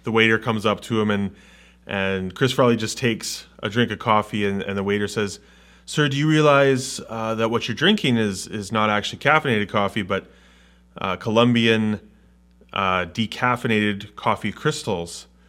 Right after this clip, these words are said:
And Chris Farley kinda, like, looks at him, he's like, "What?" And he, the waiter's like, "I said that you're actually drinking not caffeinated coffee, but decaf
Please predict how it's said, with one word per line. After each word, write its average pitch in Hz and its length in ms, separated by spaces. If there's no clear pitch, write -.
And 110 160
Chris 127 220
Farley 120 320
kinda, 117 340
like, 107 380
looks 131 240
at 135 100
him, 127 80
he's 117 160
like, 104 220
"What?" 196 320
And 104 160
he, 101 340
the 113 100
waiter's 107 320
like, 98 180
"I 98 240
said 254 380
that 117 120
you're 110 160
actually 151 540
drinking 104 540
not 101 200
caffeinated 180 520
coffee, 113 340
but 101 300
decaf 123 600